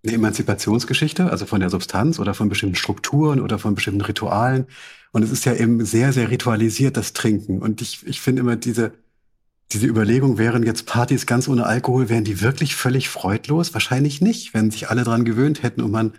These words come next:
lernen könnte, also auch locker zu sein oder sich gehen zu lassen, ohne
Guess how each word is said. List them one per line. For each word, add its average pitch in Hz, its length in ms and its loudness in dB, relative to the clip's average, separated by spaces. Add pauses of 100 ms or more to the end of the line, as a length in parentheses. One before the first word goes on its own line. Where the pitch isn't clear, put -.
(400)
lernen 123 360 2
könnte, 123 480 0
also 117 240 0
auch 110 340 -4
locker 113 320 0
zu 131 160 -2
sein 113 460 0 (360)
oder 110 380 2
sich - 260 -4
gehen 147 260 4
zu - 120 -2
lassen, 113 400 0
ohne 123 520 2